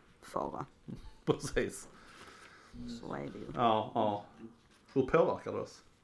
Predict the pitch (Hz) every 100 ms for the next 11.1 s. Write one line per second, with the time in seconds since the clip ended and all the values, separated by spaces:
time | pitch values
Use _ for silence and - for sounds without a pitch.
0 | _ - 175 156 175 156 143 147 143 -
1 | _ _ 190 180 165 165 - 160 156 165
2 | - - 170 170 180 190 139 - - 127
3 | 127 131 135 - - - - - 143 -
4 | - _ _ _ _ _ _ _ _ _
5 | - 156 156 156 151 156 151 147 156 -
6 | - - _ - 180 180 156 139 - -
7 | 165 180 151 - 143 139 139 143 - 143
8 | 139 143 139 147 - 117 156 - 135 143
9 | 139 - 131 127 131 - _ _ - 135
10 | 135 135 135 131 98 - 123 135 135 -
11 | -